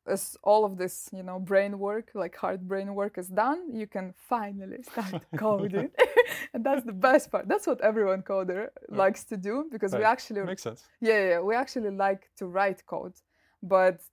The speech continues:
Speaker 1: to think, you know, like, to get there, you have to <laughs> do a lot of steps. But, uh, once you write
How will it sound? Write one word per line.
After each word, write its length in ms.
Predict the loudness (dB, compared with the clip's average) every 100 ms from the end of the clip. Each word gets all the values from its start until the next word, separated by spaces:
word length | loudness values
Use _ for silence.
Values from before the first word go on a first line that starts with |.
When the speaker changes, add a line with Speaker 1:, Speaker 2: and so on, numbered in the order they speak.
| _
Speaker 1:
to 80 | -10
think, 500 | -6 -2 0 0 -2
you 100 | -6
know, 180 | -6 -4
like, 120 | -6 -6
to 60 | -4
get 280 | -2 0
there, 240 | 0 -2 -2
you 100 | -8 -8
have 160 | -4
to 140 | -2 0
<laughs> 360 | 2 0 0 2
do 120 | 4
a 20 |
lot 180 | 4 4
of 100 | -2
steps. 500 | -10 -2 -2 -2 -12 -20 -20 _ -20 -18 -18 -18 0
But, 240 | 2 2
uh, 160 | 0 2
once 360 | 2 2 0
you 80 | -4
write 280 | 0 0 -2